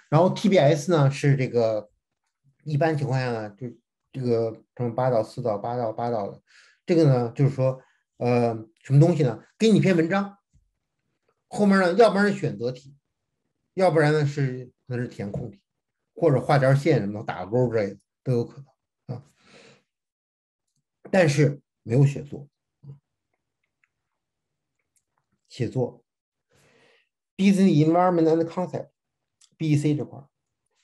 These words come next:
考三道题，考三道题呢，只有两道题算分儿，每道题七点五分儿，那样。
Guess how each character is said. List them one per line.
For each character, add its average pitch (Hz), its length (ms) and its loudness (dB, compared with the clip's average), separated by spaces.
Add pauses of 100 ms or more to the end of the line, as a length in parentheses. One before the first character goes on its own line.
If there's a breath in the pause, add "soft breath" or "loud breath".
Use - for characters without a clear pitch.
(120)
考 131 300 0
三 165 240 2
道 135 180 2
题， - 220 -20 (1400)
考 160 180 0
三 208 180 2
道 202 120 4
题 143 140 -2
呢， 156 320 -2 (960)
只 170 160 -4
有 220 180 6
两 113 340 -2
道 139 260 0
题 110 260 -18
算 110 260 -12
分 123 140 -8
儿， - 160 -12 (680)
每 143 180 4
道 170 220 4
题 139 200 -2
七 143 200 -6
点 135 200 4
五 - 60 -10
分 - 180 -10
儿， - 80 -16 (920)
那 127 100 -10
样。 117 200 -14